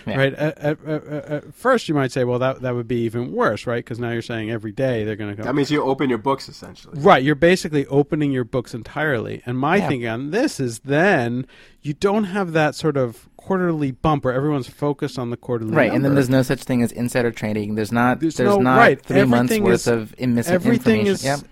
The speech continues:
Speaker 2: everything is public
Speaker 3: Mm-hmm.
Speaker 2: information. Now, obviously, there are all sorts of other questions about that and competitive
Speaker 3: Competitors
Speaker 2: issues
Speaker 3: will have
Speaker 2: and
Speaker 3: the
Speaker 2: all, all that,
Speaker 3: information.
Speaker 2: yes. But setting that aside for now,
Speaker 3: Mm-hmm.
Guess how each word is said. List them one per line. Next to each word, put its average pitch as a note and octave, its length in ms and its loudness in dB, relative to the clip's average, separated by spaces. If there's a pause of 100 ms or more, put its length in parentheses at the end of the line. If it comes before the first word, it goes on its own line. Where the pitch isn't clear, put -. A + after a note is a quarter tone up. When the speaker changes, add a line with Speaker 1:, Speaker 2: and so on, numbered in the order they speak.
(120)
Speaker 2:
everything G3+ 480 0
is G3 80 -2
public D#3+ 260 -2
Speaker 3:
Mm-hmm. C#3+ 80 0
Speaker 2:
information. B2 240 -4
Now, C#3+ 160 -2
obviously, F3 440 4
there B2+ 120 0
are B2+ 60 0
all D#3 120 6
sorts F3 220 -2
of F3+ 220 -6
other C#3+ 180 2
questions C#3+ 340 0
about B2+ 220 -2
that C3 240 -2
and A#2 180 -10
competitive A#2+ 300 -4
Speaker 3:
Competitors B2 540 2
Speaker 2:
issues C3 180 -2
Speaker 3:
will G2+ 60 -2
have B2 180 -4
Speaker 2:
and G2+ 140 -6
Speaker 3:
the - 40 -6
Speaker 2:
all, D#3+ 160 0
all D#3+ 200 6
that, C3+ 140 0
Speaker 3:
information. C3+ 80 -4
Speaker 2:
yes. - 500 -6
But D#3 160 4
setting A#3 400 4
that A3 160 6
aside E3 320 2
for E3 120 0
now, C3 480 -2
Speaker 3:
Mm-hmm. A2+ 60 -12